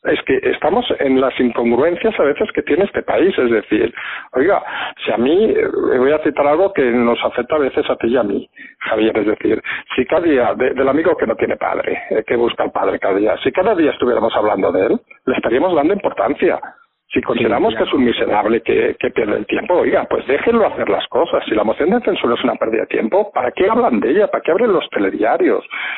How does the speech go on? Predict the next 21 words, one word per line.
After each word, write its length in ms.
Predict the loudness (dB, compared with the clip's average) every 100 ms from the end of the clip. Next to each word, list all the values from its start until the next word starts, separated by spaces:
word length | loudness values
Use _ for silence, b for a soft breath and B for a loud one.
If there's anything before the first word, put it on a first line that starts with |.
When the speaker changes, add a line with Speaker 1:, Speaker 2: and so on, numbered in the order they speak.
| B
Speaker 1:
los 240 | -2 0 0
medios 320 | 2 2 2
de 120 | -2
comunicación, 560 | -2 -2 -2 -2 0 0
Speaker 2:
Mira, 80 | 0
Speaker 1:
obviamente, 400 | 0 -2 -2 -2
Speaker 2:
yo 60 |
Speaker 1:
pro 280 | 0 2 2 2
gobierno, 400 | 2 0 0 -2
eh? 60 | -4 _ _ _
Speaker 2:
la, 200 | -4 -2 -2
la 220 | -2 -2
rapidez 640 | -2 -4 -4 -2 0 -2 -4 -6
en 280 | -6 -6 -10 -14 -14 -12 -10
el 120 | -6
Partido 220 | -6 -6
Popular, 260 | -4 -2 -2
en 100 | -4
Teodoro 300 | -4 -2 -2
García 340 | -4 -4 -6
Egea 360 | -6 -8 -8